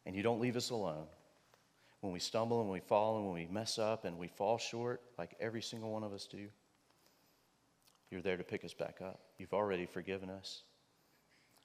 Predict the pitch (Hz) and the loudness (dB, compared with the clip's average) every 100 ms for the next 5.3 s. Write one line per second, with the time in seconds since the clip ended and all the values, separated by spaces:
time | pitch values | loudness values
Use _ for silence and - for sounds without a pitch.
0 | _ 98 - 104 95 98 107 107 90 - | _ -8 -6 -4 -2 0 0 0 -2 -4
1 | 110 104 104 - 85 98 101 98 - 98 | -6 -6 -6 -8 -8 -6 -6 -8 -14 -16
2 | 95 - - - 101 - - _ _ _ | -10 -10 -8 -14 -14 -18 -20 _ _ _
3 | _ _ _ - - - _ _ _ _ | _ _ _ -18 -18 -18 _ _ _ _
4 | _ _ _ - 92 - - 104 92 78 | _ _ _ -8 -6 -6 -4 -2 -2 -4
5 | - - | -8 -10